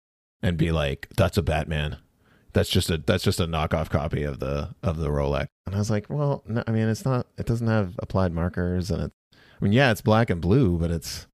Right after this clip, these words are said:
it's not, a, I mean, I, all right, I, I mean, I guess. And there's just very, there's, it's very polarizing. Spe-, this is the, there's your episode right there, polarizing.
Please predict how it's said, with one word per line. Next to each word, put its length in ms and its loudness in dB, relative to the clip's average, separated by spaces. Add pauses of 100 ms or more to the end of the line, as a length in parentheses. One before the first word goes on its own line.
(880)
it's 100 -4
not, 180 4
a, 220 -6
I 20 2
mean, 180 4
I, 400 -2
all 80 2
right, 280 4
I, 60 -4
I 40 0
mean, 120 2
I 60 2
guess. 360 2
And 120 2
there's 120 4
just 140 2
very, 580 2 (140)
there's, 420 0
it's 220 0
very 400 2
polarizing. 500 0
Spe-, 300 -6
this 260 0
is 80 -6
the, 160 -2 (100)
there's 240 2
your 100 0
episode 500 -2
right 140 -2
there, 180 0
polarizing. 500 -2